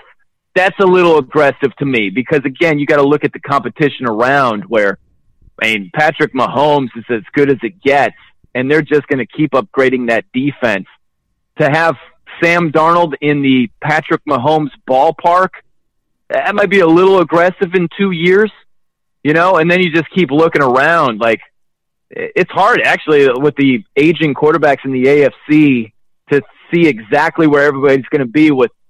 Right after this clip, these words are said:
Brady and Rivers, but two years, yeah, I could see Brady, Rivers, Big Ben still playing at a high level. And then you look at guys like Andrew Luck and the talent around that roster with Chris Ballard doing a tremendous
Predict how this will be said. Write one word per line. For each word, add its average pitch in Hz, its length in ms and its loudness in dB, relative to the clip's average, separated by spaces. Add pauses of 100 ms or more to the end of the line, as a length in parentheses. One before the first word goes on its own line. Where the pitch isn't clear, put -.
(100)
Brady 147 640 0
and 120 280 -4 (100)
Rivers, 135 640 0
but 127 180 0 (120)
two 247 160 0
years, 196 380 0 (120)
yeah, 220 140 -6 (120)
I 262 100 -2
could 240 200 -4 (100)
see 175 220 2 (220)
Brady, 170 320 0
Rivers, 156 520 0 (600)
Big 151 300 0
Ben 156 340 0
still 175 240 2
playing 170 460 -2
at 135 80 2
a 120 80 0
high 147 240 0
level. 127 600 -2 (440)
And 147 100 0
then 170 120 2
you 170 100 4
look 160 180 2
at 139 140 -2
guys 151 300 0
like 135 200 0
Andrew 156 440 2
Luck 147 380 0
and 120 300 -6
the 117 120 -4 (180)
talent 160 340 0
around 143 520 2
that 143 260 0
roster 117 500 0
with 107 200 -4
Chris 156 280 0
Ballard 131 440 0
doing 131 180 -6
a 110 80 -4
tremendous 127 480 -4